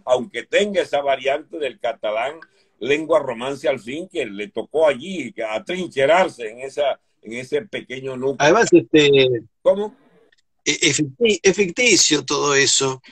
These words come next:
Speaker 1: Así es.
Speaker 2: porque cuando Barcelona, como parte de Aragón, por ejemplo, mira, hay una historia co-, interesante que nos une a nosotros con los catalanes y los italianos.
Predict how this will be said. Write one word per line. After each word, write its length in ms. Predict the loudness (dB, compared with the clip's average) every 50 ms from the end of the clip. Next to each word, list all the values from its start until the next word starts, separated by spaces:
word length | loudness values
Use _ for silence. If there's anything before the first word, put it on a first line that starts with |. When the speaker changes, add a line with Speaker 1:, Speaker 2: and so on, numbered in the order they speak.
| -20
Speaker 1:
Así 200 | -20 -20 -16 -8
es. 40 | -2
Speaker 2:
porque 340 | 0 0 2 2 2 2 2
cuando 300 | 4 2 4 6 6 6
Barcelona, 800 | 6 6 4 4 4 4 6 8 8 8 8 6 6 6 6 4
como 220 | 2 0 -2 -2
parte 280 | -2 -4 -4 2 4 4
de 60 | 6
Aragón, 320 | 6 6 6 6 6 4 4
por 120 | 4 4
ejemplo, 300 | 4 4 4 6 6 6
mira, 140 | 6 6 6
hay 80 | 4
una 100 | 4 2
historia 300 | 2 2 4 4 4 4
co-, 280 | 4 4 2 2 2 2 2
interesante 640 | 2 2 2 4 2 2 4 4 2 2 2 2
que 80 | 2 0
nos 220 | 0 0 0 2
une 420 | 2 2 2 0 -2 -4 -6 -8 _ _ -20 _ _ _ _
a 120 | -6 -4 -2
nosotros 460 | 0 2 2 2 2 2 2 0 0
con 260 | 0 2 2 2 2
los 120 | 0 -2 -2
catalanes 600 | -4 -2 -2 0 0 2 2 0 0 0 0 0
y 40 |
los 140 | 0 0 -2
italianos. 520 | -2 -2 -2 0 0 0 0 0 -2 -4